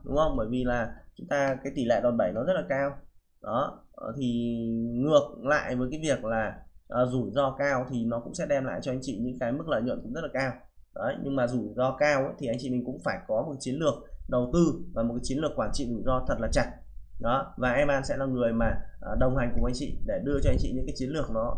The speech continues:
an toàn anh chị nha, nó an toàn và nó, ờ, hiệu quả dành cho anh chị. Đó, thì khi mà anh chị tham gia vào room, ờ, ờ, khách hàng đồng hành cùng em An thì anh chị sẽ có được cái đặc quyền là chúng ta có thể là, ờ, chúng ta sẽ được vào những cái room vip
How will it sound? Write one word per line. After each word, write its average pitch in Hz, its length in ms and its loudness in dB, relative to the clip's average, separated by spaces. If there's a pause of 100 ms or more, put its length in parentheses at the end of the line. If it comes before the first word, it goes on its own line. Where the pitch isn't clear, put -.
an 139 180 2
toàn 120 200 2 (640)
anh 135 100 0
chị 131 60 2
nha, 131 280 4
nó 104 220 -2
an 135 180 4
toàn 107 280 2
và 110 200 0
nó, 104 300 -2 (200)
ờ, 101 540 0
hiệu 131 160 -4
quả 87 260 4
dành 107 160 4
cho 117 80 2
anh 117 100 0
chị. - 240 -4 (440)
Đó, 113 220 0 (1160)
thì 143 100 2
khi 185 240 2
mà 151 100 6
anh 151 100 6
chị 143 160 -2
tham 151 160 2
gia 147 180 6
vào 135 120 4
room, 143 200 2
ờ, 131 380 4 (260)
ờ, 113 440 2
khách 165 140 -2
hàng 131 260 4
đồng 123 160 4
hành 120 160 2
cùng 117 120 -2
em 127 100 2
An 143 280 2
thì 123 60 -4
anh 123 100 -2
chị 127 200 -4
sẽ 117 140 -4
có 117 300 2
được 170 140 -2
cái 123 80 -6
đặc 127 200 0
quyền 139 260 4 (260)
là 113 180 -4
chúng 123 120 -4
ta 135 200 2
có 131 100 -2
thể 120 100 -2
là, 104 200 -2 (220)
ờ, 110 160 -2
chúng 117 120 -6
ta 135 80 2
sẽ 131 120 -2
được 139 140 -4
vào 113 220 2
những 110 100 -4
cái 131 100 -4
room 135 320 0
vip 202 160 2